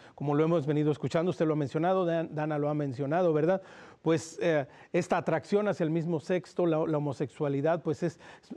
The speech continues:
muchas veces esta consecuencia de heridas, de falta de amor, de soledad, de todo esto. Entonces, padre, la importancia de la familia, de la iglesia, de las comunidades,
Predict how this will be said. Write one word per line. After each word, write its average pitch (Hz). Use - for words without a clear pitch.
muchas 160
veces 170
esta 170
consecuencia 175
de 139
heridas, 165
de 143
falta 143
de 139
amor, 190
de 143
soledad, 156
de 160
todo 180
esto. 185
Entonces, 170
padre, 170
la 151
importancia 151
de 180
la 139
familia, 170
de 143
la 127
iglesia, 156
de 151
las 135
comunidades, 143